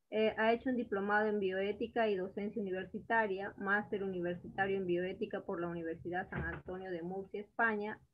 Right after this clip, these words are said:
egresada de maestría en medicina por la Universidad Nacional San Agustín de Arequipa, capacitada en neuropatología en la Universidad de Washington,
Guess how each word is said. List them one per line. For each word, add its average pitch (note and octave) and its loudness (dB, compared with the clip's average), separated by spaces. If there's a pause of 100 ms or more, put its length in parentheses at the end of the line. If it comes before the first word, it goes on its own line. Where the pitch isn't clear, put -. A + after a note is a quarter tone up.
egresada G3 2
de A3 2
maestría G#3 -2
en G3+ -2
medicina G#3 -2
por F3 -4
la F3 -2
Universidad F3 -4
Nacional F#3 -6
San F#3 -4
Agustín E3+ -6
de F#3+ -4
Arequipa, F3 -4 (720)
capacitada A3 2
en G3+ 0
neuropatología G3+ 0
en F#3 -4
la D#3+ -4
Universidad D#3+ -4
de F3 0
Washington, A3+ -2